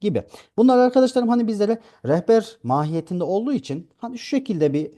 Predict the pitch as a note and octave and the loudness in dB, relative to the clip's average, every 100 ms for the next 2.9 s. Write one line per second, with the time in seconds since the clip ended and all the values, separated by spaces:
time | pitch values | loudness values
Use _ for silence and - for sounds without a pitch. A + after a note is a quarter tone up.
0 | _ F#3 A#3 A#3 B2 A2+ A2+ D3+ F3+ D3 | _ -2 -2 0 -2 -2 0 4 4 4
1 | A#2 - D#2 - A#2+ A#2 - F#3 F#3 F3 | 0 -6 -18 -12 -8 -6 0 2 4 2
2 | E3 D#3 E3 E3 E3+ F#3+ F#3+ A#2+ D3 | 0 0 -2 -2 -4 -2 0 0 -2